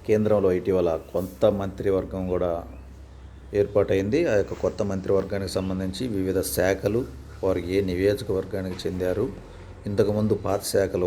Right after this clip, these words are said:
వారికి ఏవేవి వచ్చాయి, ఇటువంటివన్నీ కూడా వాళ్ళ యొక్క ఫోటోలతో సహా మనం ఈ రోజు తెలుసుకుందాం ఫ్రెండ్స్. మొదటిసారి మన ఛానల్ చూస్తున్నట్లయితే సబ్స్క్రైబ్ చేసుకోండి, లైక్ చేయండి, షేర్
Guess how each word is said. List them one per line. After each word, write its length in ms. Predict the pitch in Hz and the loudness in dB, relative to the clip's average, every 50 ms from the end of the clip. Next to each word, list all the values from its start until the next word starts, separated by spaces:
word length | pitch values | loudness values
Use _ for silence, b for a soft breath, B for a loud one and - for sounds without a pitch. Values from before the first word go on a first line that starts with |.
| 87 | 4
వారికి 340 | 85 85 85 78 - - 87 82 - - 90 | 4 2 2 -2 -4 -6 -6 -6 -4 -2 0
ఏవేవి 240 | 92 92 92 90 87 87 | 0 2 2 2 2 0
వచ్చాయి, 360 | 85 - - 87 87 92 110 104 - - 95 | 0 0 0 0 0 0 0 -2 -6 -8 -8
ఇటువంటివన్నీ 520 | - 98 90 90 85 87 85 82 87 92 87 - | -6 -4 -4 -4 -2 -2 -2 0 -2 -2 -2 0
కూడా 160 | 92 98 95 85 78 - - - 90 | 2 2 4 2 2 0 -4 -4 -2
వాళ్ళ 120 | 87 87 90 85 | -2 0 0 0
యొక్క 160 | - 87 - - | 0 -2 -2 -2
ఫోటోలతో 480 | 104 101 - 123 117 113 113 - 98 - - 92 | -2 2 4 4 4 4 2 0 -2 0 0 0
సహా 160 | 90 101 95 95 | 0 0 0 0
మనం 180 | 92 90 87 87 87 | -2 -2 -2 -2 -2
ఈ 20 | 87 87 | 0 0
రోజు 120 | 87 85 - - 85 | -2 -2 -2 -4 -6
తెలుసుకుందాం 360 | 80 - - 82 80 82 82 90 | -6 -6 -8 -8 -8 -6 -6 -6
ఫ్రెండ్స్. 200 | 107 123 - - 120 | -6 -6 -6 -6 -2
మొదటిసారి 360 | 107 110 117 - - 147 147 143 135 | -2 -2 -2 0 -2 -2 -2 0 -2
మన 100 | 131 117 - 98 | -2 0 0 0
ఛానల్ 240 | 95 95 95 90 92 87 | 0 0 0 -2 -2 -4
చూస్తున్నట్లయితే 580 | - - - 85 82 80 - 85 78 82 78 - 78 | -6 -4 -4 -4 -4 -2 -4 -2 -2 -2 -4 -2 -4
సబ్స్క్రైబ్ 400 | 73 - - - 90 85 85 92 | -4 -4 -2 -2 -2 0 2 0
చేసుకోండి, 340 | 85 - - - 92 101 123 120 90 | 0 0 0 -2 -2 -2 0 2 2
లైక్ 180 | 82 - - - - | 2 2 0 0 0
చేయండి, 220 | 90 90 95 127 120 - - | 0 2 2 0 0 0 0
షేర్ 200 | 80 85 85 | 0 0 -2